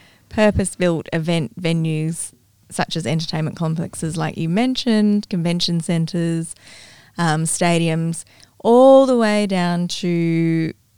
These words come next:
warehouses, private homes, private venues. So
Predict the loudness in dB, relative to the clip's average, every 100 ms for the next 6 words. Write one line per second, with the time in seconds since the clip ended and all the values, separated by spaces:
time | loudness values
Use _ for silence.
0 | _ _ -8 0 2 4 2 0 0 -2
1 | -2 -4 -6 -14 -6 0 2 2 -2 -4
2 | -2 -2 -2 -4 -6 -10 -8 -2 0 -2
3 | -4 -4 -4 -4 -4 -4 -6 -8 -2 -2